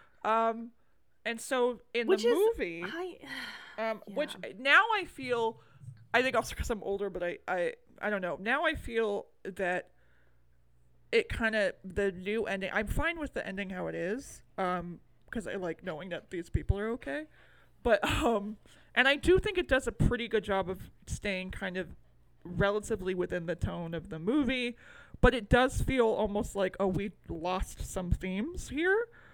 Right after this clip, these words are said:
Speaker 1: Like, Somewhere That's Green doesn't come back. I mean, it does kind of at the end, and, like, they end up living in that house together or whatever.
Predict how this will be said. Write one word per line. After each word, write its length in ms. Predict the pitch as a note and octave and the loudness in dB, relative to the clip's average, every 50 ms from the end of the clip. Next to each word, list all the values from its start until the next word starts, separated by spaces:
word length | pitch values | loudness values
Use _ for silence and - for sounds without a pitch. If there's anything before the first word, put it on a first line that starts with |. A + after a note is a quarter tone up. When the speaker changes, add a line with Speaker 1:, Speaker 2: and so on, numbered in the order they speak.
| - - - | -20 -14 -4
Speaker 1:
Like, 240 | - G3+ F#3+ - - | 0 0 0 0 0
Somewhere 340 | - - A3 G#3+ A3 A3+ A3+ | -2 -2 0 2 2 2 2
That's 220 | G#3+ G#3+ - - | 2 0 -2 0
Green 400 | - - G#3 A3 G#3+ A3 A3 G#3+ | 0 0 0 2 0 -2 -4 -2
doesn't 320 | G3 - F#3 E3+ E3+ D3 - | 0 0 -2 -2 -4 -10 -12
come 200 | - E3+ E3+ D#3 | -12 -14 -8 -6
back. 420 | D3 D#3+ D#3 D3+ - - - - - - | -6 -6 -6 -8 -12 -14 -18 -16 -8 -4
I 100 | G3+ G#3+ | -4 -2
mean, 100 | G#3 A3+ | -2 -2
it 120 | A#3 A#3 - | 0 4 6
does 220 | C#4+ C4+ C#4 - | 6 6 6 2
kind 200 | - - A#3 A3 | -2 -4 -4 -2
of 60 | G#3+ G3+ | 0 0
at 120 | G3 - | 0 -2
the 140 | G#3 F3+ - | -4 -6 -6
end, 260 | - F3+ F3+ F3 D#3+ | -4 -4 -4 -4 -6
and, 140 | F3+ F3 E3 | -8 -8 -6
like, 260 | E3+ D#3 D#3 - - - - - - - - - - - - | -8 -8 -8 -10 -14 -20 -20 -20 -20 -20 -20 -18 -14 -12 -2
they 140 | F#3+ F#3 E3+ | 0 0 0
end 160 | C#3 E3+ E3 E3 | 0 -2 -4 -4
up 120 | D#3+ - D#3 | -4 -4 -4
living 320 | D#3+ E3 D3+ E3 E3 D#3+ | -4 -4 -6 -6 -6 -8
in 100 | D#3+ D#3 | -8 -8
that 140 | D3 C#3 C#3+ C#3+ | -8 -8 -8 -6
house 280 | C#3 D3+ F3+ - - - | -6 -6 -4 -6 -4 -2
together 520 | - G3+ - G3 G3 F#3+ G3+ G3+ G3+ F#3+ | -2 0 0 0 0 0 -2 -2 -2 -2
or 120 | - F#3+ | -4 -4
whatever. 440 | G3 G3+ G3 G#3 G#3 G3+ G#3+ G#3+ A3+ | -4 -4 -4 -4 -4 -4 -6 -8 -8